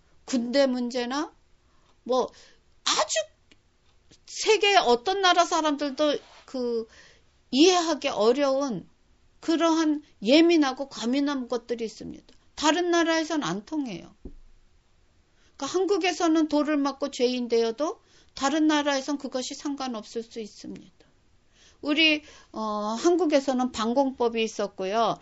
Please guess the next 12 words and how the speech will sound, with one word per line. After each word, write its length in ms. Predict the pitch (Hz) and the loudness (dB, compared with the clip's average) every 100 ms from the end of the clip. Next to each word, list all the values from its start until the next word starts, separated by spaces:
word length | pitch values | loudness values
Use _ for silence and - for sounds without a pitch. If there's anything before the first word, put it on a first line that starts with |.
| _ _ - | _ _ -8
그리고, 540 | 220 214 220 208 202 - - - | -4 -4 -2 -2 -4 -10 -20 -14
어, 240 | 185 185 | -10 -8
사상범이 680 | 180 359 359 349 247 214 196 | -4 -2 2 4 4 0 -4
있습니다. 600 | 185 - 180 95 - - _ _ _ _ _ _ | -8 -10 -12 -14 -20 -20 _ _ _ _ _ _
일본에는 600 | 269 294 320 285 269 285 | 4 4 6 4 4 0
반공법도 680 | 269 202 240 269 262 233 - | -2 -2 0 0 0 -4 -6
없고 200 | 196 - | -6 -6
사상범이 600 | 226 262 269 233 196 185 | -6 -6 -4 -4 -6 -8
없습니다. 760 | 202 165 - - 226 - - - _ _ _ - - _ - _ _ _ _ _ _ _ _ _ _ _ _ _ _ _ _ _ _ - - - - | -10 -14 -14 -12 -12 -12 -16 -20 _ _ _ -20 -20 _ -20 _ _ _ _ _ _ _ _ _ _ _ _ _ _ _ _ _ _ -20 -20 -20 -6
그러나 460 | - 370 370 359 349 - - - - _ - - - _ _ _ _ _ - | -2 4 6 6 4 -4 -20 -20 -20 _ -20 -20 -20 _ _ _ _ _ 4
옛날에 540 | 285 302 311 285 277 | 6 8 8 6 4
저기 520 | - 262 226 254 240 | 2 -4 -2 -4 -4